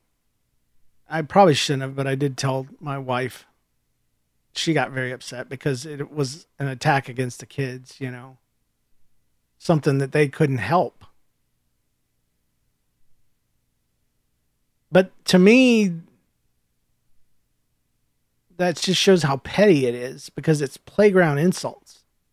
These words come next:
Because what are playground insults? The pretty girl goes over to the ugly girl and makes fun of her clothes or her face.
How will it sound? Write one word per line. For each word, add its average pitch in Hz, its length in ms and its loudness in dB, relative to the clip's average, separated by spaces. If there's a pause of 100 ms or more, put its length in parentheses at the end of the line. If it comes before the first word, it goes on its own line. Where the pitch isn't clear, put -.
(1300)
Because 165 260 2
what 196 160 2
are 185 80 0
playground 170 520 2
insults? - 580 -4 (800)
The 160 80 -2
pretty 180 260 4
girl 160 240 4
goes 151 240 2
over 151 200 2
to 147 140 -4
the 151 120 -4
ugly 151 260 0
girl 131 420 -4 (720)
and 147 100 -2
makes 151 240 0
fun 151 180 0
of 143 80 -2
her 139 100 -2
clothes 147 480 -2
or 139 100 -4
her 139 80 -2
face. 139 540 -12